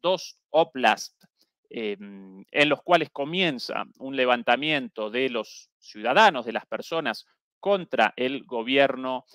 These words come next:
ruso surgido tras el derrocamiento del presidente Yanukovych, como producto de el Maidán. Bueno, los dos focos de le-, del levantamiento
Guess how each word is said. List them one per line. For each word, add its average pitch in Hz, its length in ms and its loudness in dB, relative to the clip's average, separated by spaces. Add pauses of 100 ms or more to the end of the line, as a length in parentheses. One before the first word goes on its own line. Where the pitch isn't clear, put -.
(160)
ruso 151 500 -10
surgido 180 880 -4
tras 147 400 4
el 123 180 -4
derrocamiento 127 960 -4 (340)
del 117 260 0
presidente 110 720 -4
Yanukovych, 175 840 2
como 107 220 -12
producto 110 680 -6
de 107 300 -2 (340)
el 107 200 -10
Maidán. 196 480 4
Bueno, 101 380 -2
los 131 220 -6
dos 226 320 2 (120)
focos 160 560 -4 (100)
de 131 240 2
le-, 117 280 -4
del 110 180 -6
levantamiento 123 1000 -2